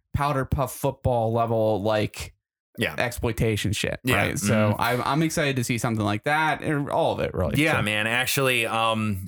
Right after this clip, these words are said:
Speaker 2: and more on this when we get in there, but, um,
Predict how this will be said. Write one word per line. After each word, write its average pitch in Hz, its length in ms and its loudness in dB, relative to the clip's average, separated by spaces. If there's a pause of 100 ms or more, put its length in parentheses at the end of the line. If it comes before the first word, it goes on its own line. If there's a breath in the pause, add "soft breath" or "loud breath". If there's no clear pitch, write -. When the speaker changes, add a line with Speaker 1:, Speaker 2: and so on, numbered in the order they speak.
Speaker 2:
and 107 320 -2
more 127 280 2
on 120 140 0
this 117 240 0
when 113 80 -4
we 110 140 0
get 104 140 0
in 110 120 -2
there, 92 220 0
but, 92 340 0
um, 90 480 -4